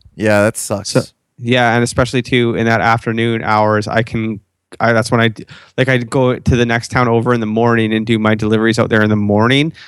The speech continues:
Speaker 2: and then I come to, I do some stuff around my house at lunchtime, like, on Thursdays, right? And then in the afternoon, between, like, one and two, or one and two thirty, I go and do my restaurant deliveries in Chilliwack.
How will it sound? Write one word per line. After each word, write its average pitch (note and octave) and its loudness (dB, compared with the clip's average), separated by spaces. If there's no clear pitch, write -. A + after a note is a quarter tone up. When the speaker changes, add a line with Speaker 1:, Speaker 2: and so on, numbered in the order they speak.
Speaker 2:
and A2+ 0
then A2 2
I A2 2
come A#2 0
to, A2 -4
I A2+ 0
do B2 0
some A#2+ -4
stuff - -2
around A2 2
my G#2 0
house A#2 -2
at G2+ -2
lunchtime, A2 0
like, A2+ 0
on A2 2
Thursdays, G#2 -2
right? G#2+ -2
And A2+ -2
then G#2+ 0
in A#2 2
the A2 2
afternoon, A2 -2
between, A2 -4
like, G#2+ -2
one A2 0
and G#2+ -4
two, G#2 0
or B2+ 0
one A2 2
and G#2 0
two A2+ 0
thirty, A2 0
I A2 -2
go A2 0
and A2 0
do A2+ 0
my G#2 2
restaurant G#2 0
deliveries G#2 0
in G2+ -4
Chilliwack. B2+ 0